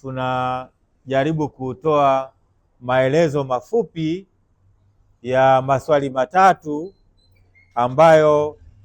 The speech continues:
baada ya video ile ya nane kupita yameendelea kuulizwa na wadau wengine wapya tofauti na wale ambao waliopita. Na lengo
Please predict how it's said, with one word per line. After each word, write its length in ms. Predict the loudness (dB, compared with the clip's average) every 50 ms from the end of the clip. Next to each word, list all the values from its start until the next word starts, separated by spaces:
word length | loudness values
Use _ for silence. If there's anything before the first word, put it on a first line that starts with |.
| _ _ -20 -20 _ _ -2
baada 460 | 2 2 4 4 4 4 4 6 6
ya 180 | 6 6 6
video 360 | 4 2 -4 -2 0 0 2 4
ile 220 | 2 2 4 4
ya 600 | 4 4 6 6 6 4 4 4 2 0 -2 -2
nane 340 | -2 -2 -2 -2 -2 -6 -10
kupita 640 | -12 -12 -16 -10 -10 -10 -6 0 2 2 2 2 -2 _ _ _ _ _ _ _ _ _ _ _
yameendelea 920 | 2 2 2 2 2 0 -2 -2 -2 -2 -2 -2 0 0 2 4 4 4 4
kuulizwa 960 | 0 _ -12 -10 -8 -6 -6 -4 -4 -4 -6 -6 -4 -2 0 0 -2 -4 -8 _ _ _ _ _ _ _ _ _ _ _ _ _ _ _ _ _ _ _ _
na 420 | 2 4 4 6 6 4 2 0 -6 _ _ 0
wadau 440 | 0 2 6 6 6 6 6 4 2
wengine 480 | 0 -2 -4 -6 -6 -6 -4 -4 -4
wapya 520 | 0 4 4 4 4 4 0 -4 -4 -4 -4
tofauti 440 | -6 -16 -12 _ -8 -8 -8 _
na 100 | -4 -2
wale 180 | 0 0 0 0
ambao 580 | -2 -4 -6 -6 -6 -4 -4 -4 -6 -8 -12 _ _ _ _
waliopita. 580 | -12 -10 -10 -10 -10 _ -18 -20 -18 -20 -20 -20 -20 -20 -20 -20 -20 _ _ -20 -20 -20 -20 -20 -20 -20 -20 _ _ _ _ _ _ _ _ _ _ _
Na 100 | -8 -6
lengo 580 | -2 -2 -2 -2 -4 -4 -4 -4 -4 -6 -8